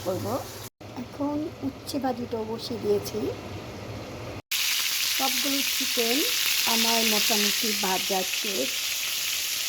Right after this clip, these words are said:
এখন চিকেনগুলোকে ভুনা করে নেব। চিকেনের জন্য পেঁয়াজ ভেজে নিচ্ছি, তারপর পেঁয়াজ ভাজা হয়ে আসলে একে একে সবগুলো মশলা দিয়ে আমি চিকেনটা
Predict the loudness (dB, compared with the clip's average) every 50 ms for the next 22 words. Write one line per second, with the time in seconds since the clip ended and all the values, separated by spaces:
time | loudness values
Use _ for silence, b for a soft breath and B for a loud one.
0 | 0 0 0 0 2 2 2 2 2 2 2 2 2 2 2 2 2 2 2 2
1 | 2 2 2 2 2 4 4 4 4 2 2 2 2 2 0 0 0 0 0 0
2 | 0 0 0 0 0 0 0 0 -2 -2 -2 -4 -4 -4 -2 -2 -2 -2 -2 -2
3 | -2 -2 -4 -6 -4 -2 0 0 0 0 -2 -2 -2 -2 -2 -2 -2 -2 -4 -6
4 | -10 -8 -6 -4 -4 -2 -2 -4 -4 -6 -2 2 4 4 4 4 2 2 4 4
5 | 4 4 2 0 -2 -2 0 0 2 0 0 -2 -6 -12 -12 -12 -14 -12 -6 -2
6 | 0 0 0 0 0 -2 0 0 2 0 0 -2 -4 -4 -2 0 0 0 -2 -4
7 | -6 -10 -12 -12 -12 -12 -12 -12 -12 -10 -2 2 2 2 4 4 2 2 0 -2
8 | 0 2 4 4 4 4 0 0 0 2 2 0 0 0 0 0 2 2 2 2
9 | 2 2 -2 -6 -10 -12 -14 -14 -14 -14 -14 -14 -14 -14 -14 -14 -14 -14 -14 -14
10 | -14 -14 -14 -14 -10 -8 -4 -2 0 0 0 0